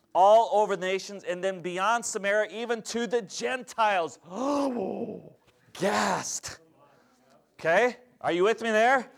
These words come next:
So this was a radical, radical, uh, teaching. So, so far we've seen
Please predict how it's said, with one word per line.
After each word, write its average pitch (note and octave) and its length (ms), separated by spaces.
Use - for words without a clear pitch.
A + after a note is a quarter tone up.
So E3+ 160
this A#3+ 340
was A3+ 180
a G3 180
radical, A3+ 880
radical, F#3+ 880
uh, D3 200
teaching. D3+ 480
So, D#3+ 260
so A3+ 300
far C4 380
we've F3+ 200
seen F#3 420